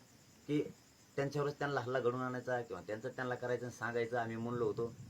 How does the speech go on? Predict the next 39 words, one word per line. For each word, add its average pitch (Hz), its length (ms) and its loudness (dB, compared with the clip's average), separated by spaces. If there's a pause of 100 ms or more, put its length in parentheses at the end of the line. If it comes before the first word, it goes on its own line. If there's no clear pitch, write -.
(180)
कायदा 113 220 2
सुव्यवस्था 113 320 -4
बिघडणार 110 400 0
आहे, 110 100 0
आम्हाला 107 320 2
अमकं 107 240 -4
करायला 107 240 0
लागले, 107 300 -2
तमकं 104 240 -4
करायला 104 340 -2
लागले, 104 160 -2
हे 101 140 -2
गावात 98 340 0
नकोच 98 340 -4
आमचे 107 240 -2
आंदोलन, 104 420 0 (600)
आम्ही 101 200 0
सांगितलं 117 400 0
होतं 104 140 2
आधीच." 107 240 2 (240)
मग 101 120 -6
सरकार 110 400 2
येणार, 107 340 4 (720)
पुन्हा 143 280 6
एकदा 120 260 6
देवेंद्र 117 300 4
फडणवीस 107 320 -4
साहेब 113 160 -2 (340)
पोलीस 113 220 -2
पाठविणार, 113 480 0 (480)
पुन्हा 147 300 10
एकदा 131 180 8
गावाला 113 320 8
हाणणार, 107 360 -2
पुन्हा 123 480 2
एकदा 123 240 6
गावाचे 117 380 2
डोके 104 260 -2
फोडणार, 113 400 0